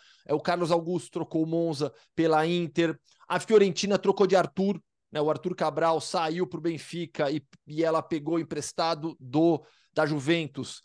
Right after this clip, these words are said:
o Arthur, meio-campista, ex-Barcelona, seleção brasileira. Então, você tem os, na Juventus, que o Bertozzi citou, a defesa, os brasileiros da defesa continuam por lá. A expectativa pra ver se o Caio Jorge, também recuperado agora, consegue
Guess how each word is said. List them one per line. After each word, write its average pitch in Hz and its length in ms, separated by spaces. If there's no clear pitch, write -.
o 147 180
Arthur, 180 500
meio-campista, 147 1000
ex-Barcelona, 147 1000
seleção 131 380
brasileira. 143 680
Então, 190 360
você 165 200
tem 170 240
os, 131 120
na 156 160
Juventus, 156 400
que - 80
o - 20
Bertozzi 151 360
citou, 151 280
a 147 40
defesa, 147 500
os 110 80
brasileiros 139 580
da 147 140
defesa 147 600
continuam 160 540
por 139 200
lá. 180 140
A 185 60
expectativa 202 480
pra 180 100
ver 175 80
se 175 80
o 180 40
Caio 180 200
Jorge, 151 400
também 143 220
recuperado 143 600
agora, 127 320
consegue 139 560